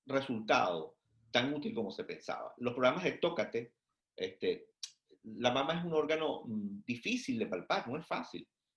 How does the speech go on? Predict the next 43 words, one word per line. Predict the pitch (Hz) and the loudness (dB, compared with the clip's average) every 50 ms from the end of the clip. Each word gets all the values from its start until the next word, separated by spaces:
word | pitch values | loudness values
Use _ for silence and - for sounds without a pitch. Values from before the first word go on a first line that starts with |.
| _ _ | _ _
Entonces, | 110 113 113 165 165 165 - _ | -4 -2 -2 -2 -4 -4 -8 _
muchos | 135 131 135 143 147 147 196 202 | -4 -2 0 0 0 2 4 4
de | 202 190 | 4 4
las, | 175 156 139 - | 2 0 -2 -2
de | - 127 | -2 0
las, | 117 117 113 107 110 101 | 2 2 2 2 0 -2
de | 107 101 | -2 0
las, | 98 95 - - _ | 0 -2 -4 -10 _
de | - 104 95 | -8 -6 -6
los | 92 - - - | -6 -8 -2 0
lóbulos | 123 131 147 156 170 170 | 0 0 2 0 0 0
de | 156 120 | 2 2
grasa, | 113 117 123 127 - - - 131 135 139 - - _ _ _ _ _ | 4 6 6 6 4 2 0 0 0 -2 -6 -14 _ _ _ _ _
de, | - 107 110 104 98 92 92 92 90 - | 2 2 4 6 6 6 4 4 2 -2
de | 107 101 | -2 -2
la | 104 | -2
fibrosis | - - 113 104 117 127 131 127 - 156 151 | -2 -2 -4 -2 0 0 0 0 -2 -6 -4
mamaria, | 147 135 135 131 127 120 117 117 117 120 123 123 - - _ _ _ | -4 0 2 2 4 4 2 2 2 0 0 -2 -6 -12 _ _ _
pueden | - 190 196 180 | 0 0 0 2
ser | 185 175 131 | 0 -4 -2
confundidos. | - 139 120 - - 101 95 85 85 80 76 85 98 | -2 -4 -6 -6 -6 -8 -8 -6 -6 -6 -6 -6 -8
Entonces, | 95 - 135 135 - 202 202 - - _ _ _ | -8 -8 -8 -6 -4 -6 -6 -6 -14 _ _ _
la | - 123 123 123 | 0 2 4 4
mano | 135 151 190 208 - | 4 4 2 2 0
inexperta, | 151 135 117 110 - - - 202 180 151 - - - - | 0 -2 -2 -4 -2 4 4 4 4 4 2 -2 -4 -4
que | 107 | -2
es | 95 | 0
la | 110 110 | 2 2
del | 123 123 123 | 2 0 -2
paciente, | - 139 - - 143 107 92 90 - - - - _ _ _ _ _ | -6 -8 -4 -2 -2 -2 -2 -4 -8 -10 -12 -12 _ _ _ _ _
no, | 131 139 139 143 160 190 220 - - - _ _ | -4 0 2 2 2 2 0 -4 -8 -16 _ _
casi | - 123 131 - 175 165 | -2 -2 0 0 -2 -2
nunca | 131 123 - 170 160 | -2 0 2 4 4
detecta | 147 120 - 107 104 104 - 151 | 4 4 4 0 0 0 0 -2
un | 127 107 - | -2 -2 -4
tumor | 107 92 92 92 - | -6 -6 -6 -6 -6
pequeño. | - - - - - - - - | -8 -10 -12 -12 -16 -18 -12 -10
Entonces, | 107 - - - - 131 - - - _ _ - - _ | -10 -10 -10 -6 -6 -6 -6 -6 -10 _ _ -18 -16 _
puede | - 101 98 - | 2 2 4 4
detectar | 208 208 - 139 143 | 4 4 2 2 2
un | 147 | 0
tumor | 143 127 104 101 90 - | -2 -2 0 0 0 2
grande, | 104 127 135 127 107 - - | 2 2 2 2 0 -4 -8